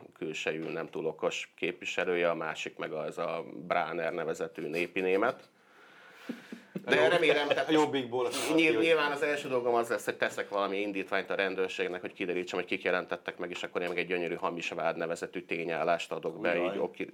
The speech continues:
Speaker 1: iratként a rendőrségre,
Speaker 3: Imádnám,
Speaker 1: hogy a
Speaker 3: ha összejönne. Képzeld, ha elszámolták volna ezt a,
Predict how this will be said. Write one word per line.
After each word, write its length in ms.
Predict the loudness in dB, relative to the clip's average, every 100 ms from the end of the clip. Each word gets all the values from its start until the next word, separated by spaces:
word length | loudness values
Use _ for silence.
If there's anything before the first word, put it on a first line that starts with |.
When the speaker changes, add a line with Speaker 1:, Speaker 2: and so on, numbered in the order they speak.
| -14
Speaker 1:
iratként 640 | -4 0 0 0 -4 -2 -2
a 40 |
rendőrségre, 580 | -2 -2 -2 -2 0 2 2
Speaker 3:
Imádnám, 200 | 2 0
Speaker 1:
hogy 80 | -2
a 20 |
Speaker 3:
ha 40 |
összejönne. 520 | -8 -8 -8 -8 -10 -12
Képzeld, 300 | -10 -8 -6
ha 120 | -6 -6
elszámolták 720 | -6 -6 -10 -10 -12 -12 -16
volna 300 | -16 -18 -16 -18
ezt 140 | -16
a, 60 | 0